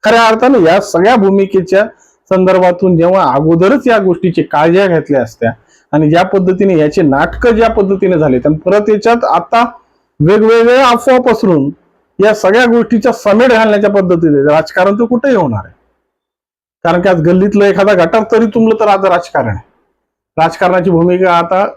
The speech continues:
समाज हितासाठी किंवा समाज सुधारण्यासाठी नाही राहिलेली, तर समाजामध्ये पडलेले प्रश्न याचं कसं आपण भांडवल करावं आणि या भांडवलाच्या माध्यमातून आपली जनसमर्थन किंवा आपली इमेज कशी मोठी करता येईल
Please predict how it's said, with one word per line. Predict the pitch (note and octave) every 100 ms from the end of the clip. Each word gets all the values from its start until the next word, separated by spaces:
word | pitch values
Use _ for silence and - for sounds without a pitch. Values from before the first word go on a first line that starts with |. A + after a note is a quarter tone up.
| _ _ -
समाज | D3 E3 F3
हितासाठी | D#3+ D3 E3 D#3+ D#3 E3+
किंवा | E3 D3
समाज | D3 D#3 C3
सुधारण्यासाठी | - D#3+ E3 D#3+ D#3 D#3
नाही | D3 C3+
राहिलेली, | A2 G2 F#2 G2 - _ _ _
तर | D3+
समाजामध्ये | - D#3 E3 F3+ F3+ F#3 F3+ - _ _ -
पडलेले | E3+ F3+ F3+
प्रश्न | E3+ F#3 F3+ E3 C3+ B2+
याचं | C3+ C3+ D#3
कसं | D3+ D3+ D3 A#3
आपण | G3+ G3+ F3
भांडवल | D3 D#3+ D3
करावं | C3+ B2+ A2+ - _ _ _ -
आणि | D3+
या | E3
भांडवलाच्या | D#3+ D3 D#3+ E3 D#3+ E3+
माध्यमातून | D#3+ D#3+ D#3 D#3+ E3+
आपली | C3+ C3+ G3 A3 A#3 _ _ _ -
जनसमर्थन | E3 F#3 F#3+ F#3 F3+ F3+ F3
किंवा | F3+ E3+
आपली | E3+ F#3+
इमेज | E3 F#3+ -
कशी | F#3 F#3+
मोठी | E3+ F3 A#3
करता | G#3+ E3+ D3+
येईल | C3+